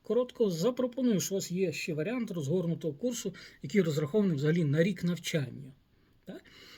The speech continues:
Але цей короткий курс, він розрахований перш за все для того, щоб людина просто навчилася бути здоровою.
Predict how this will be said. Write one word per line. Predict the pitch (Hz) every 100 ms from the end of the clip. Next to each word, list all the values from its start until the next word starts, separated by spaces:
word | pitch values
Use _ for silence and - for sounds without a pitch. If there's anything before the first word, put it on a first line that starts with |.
| -
Але | 185 170 156 135 _
цей | - 214
короткий | 147 170 240 302 240
курс, | - 175 135
він | 180 247 247
розрахований | 175 160 170 - 240 185
перш | - 175 214
за | 160 143
все | 135 - 127
для | 143 151
того, | 147 226 214 139 - - - -
щоб | - - 151
людина | 175 202 214
просто | - 196 190 - 147 - _ _
навчилася | 165 185 175 - 254 262 - 233
бути | 160 160 170 170 165
здоровою. | 139 120 147 131 117